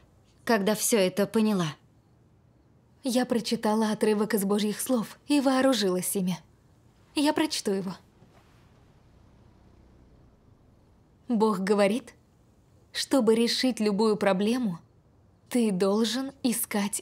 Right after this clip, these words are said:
Speaker 2: истину. Не маскироваться и не надевать фальшивую личину.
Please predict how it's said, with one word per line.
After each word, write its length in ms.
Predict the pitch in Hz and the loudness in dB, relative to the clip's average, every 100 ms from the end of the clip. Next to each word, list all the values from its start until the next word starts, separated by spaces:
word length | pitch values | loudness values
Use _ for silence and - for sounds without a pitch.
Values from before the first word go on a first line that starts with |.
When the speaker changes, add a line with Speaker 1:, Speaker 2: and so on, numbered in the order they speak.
| - | -2
Speaker 2:
истину. 500 | 226 - - 190 175 - _ _ _ _ _ _ - | -2 -2 -4 -4 -6 -10 _ _ _ _ _ _ -2
Не 240 | 233 226 | 2 2
маскироваться 1040 | 220 220 - 220 202 202 220 - - 208 - _ _ _ _ _ _ - | 0 -2 0 0 2 2 0 -2 -4 -4 -8 _ _ _ _ _ _ -2
и 120 | 269 | 0
не 160 | 254 262 | 2 2
надевать 600 | 254 220 233 214 240 - | 2 2 0 0 -2 -2
фальшивую 560 | 269 240 - 214 202 | -2 0 -2 0 2
личину. 460 | 202 202 - 180 | 2 0 -4 -6